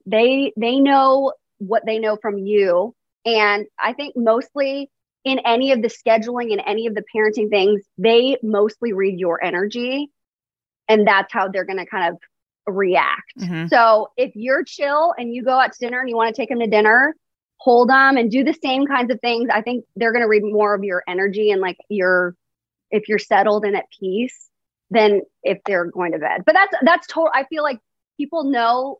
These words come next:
Speaker 1: their schedule. They know their comfortability level. So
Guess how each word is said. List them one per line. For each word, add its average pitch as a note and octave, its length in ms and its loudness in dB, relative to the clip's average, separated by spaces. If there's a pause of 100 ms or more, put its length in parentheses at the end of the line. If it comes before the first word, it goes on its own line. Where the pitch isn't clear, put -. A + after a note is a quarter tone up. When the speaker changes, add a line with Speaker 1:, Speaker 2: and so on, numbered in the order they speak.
(120)
Speaker 1:
their A3 240 -6
schedule. B3+ 600 -2
They G#3 140 2
know G3+ 240 0
their A3 500 2 (140)
comfortability A3+ 640 -2
level. A3 500 2 (880)
So G#3+ 300 4